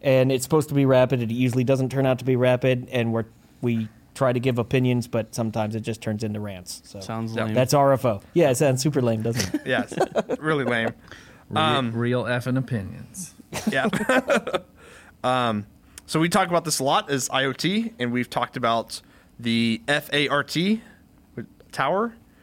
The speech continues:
Speaker 3: and so this is kinda
Speaker 1: Which was
Speaker 3: relevant.
Speaker 1: at the, uh, at the, at Maker Faire.
Speaker 3: Unfortunately, they could not get it working.
Speaker 1: Really?
Speaker 3: Yeah, they didn't have a, uh, U S B power thingy for it.
Speaker 1: Oh,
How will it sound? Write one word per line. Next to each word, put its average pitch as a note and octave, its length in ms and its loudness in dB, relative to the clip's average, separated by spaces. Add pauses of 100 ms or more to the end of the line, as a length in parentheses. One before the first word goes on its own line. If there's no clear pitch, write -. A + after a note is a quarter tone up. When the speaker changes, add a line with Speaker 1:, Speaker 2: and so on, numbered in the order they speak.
(260)
Speaker 3:
and A#2+ 160 0
so B2 80 -4
this B2+ 180 -2
is B2+ 160 -4
kinda D3+ 160 2
Speaker 1:
Which B2 80 0
was F3 120 4
Speaker 3:
relevant. E3 200 2
Speaker 1:
at F3+ 60 4
the, E3+ 160 6
uh, D3+ 420 4
at F3 140 -2
the, C3 260 2
at C3+ 160 0
Maker F#3+ 240 0
Faire. G2+ 240 -8 (760)
Speaker 3:
Unfortunately, A#3 720 2
they F#3 160 0
could F3 240 0
not E3 180 0
get D3+ 140 2
it B2 100 -2
working. G2+ 320 -8 (160)
Speaker 1:
Really? F4 380 2 (240)
Speaker 3:
Yeah, B2+ 180 2
they C3+ 140 0
didn't D#3+ 220 0
have C#3 340 -2
a, A2+ 320 0
uh, G#2 240 0 (140)
U B2+ 140 -2
S B2+ 120 -4
B A2 340 -2 (140)
power A2 340 -2
thingy F#2 400 -8
for F2+ 240 -10
it. - 80 -16 (160)
Speaker 1:
Oh, C#3 400 2